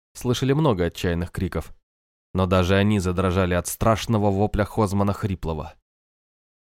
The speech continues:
Между Ифнесом и Эцвейном протиснулась жёсткая, как дерево, фигура Кха. Эцвейн приготовился ударить ножом,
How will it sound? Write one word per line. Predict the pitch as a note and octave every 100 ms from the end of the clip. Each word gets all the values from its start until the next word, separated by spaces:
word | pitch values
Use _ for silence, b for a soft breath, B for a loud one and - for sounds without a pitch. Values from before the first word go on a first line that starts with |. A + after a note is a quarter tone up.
| _ -
Между | A2 G#2 A#2 -
Ифнесом | C#3+ B2 A2+ A#2 A2+
и | - A2
Эцвейном | A2+ - - A#2 C#3 C3+ B2+ - _ _ _ _ _
протиснулась | - C3 D#3 D3 C#3+ C3
жёсткая, | A2+ C#3 C#3+ - A#2+
как | A#2+
дерево, | G#2+ B2+ B2 A2 - _
фигура | - B2+ A#2+ B2 A2+
Кха. | - - F2 - _ _ _ _ _ _ _
Эцвейн | G2+ F#2+ - A2+ A#2 G2 - _ _
приготовился | - C3+ C3+ D#3 D3 C3 C#3
ударить | C3+ C3+ C3
ножом, | C3 C3+ D#3+ C3+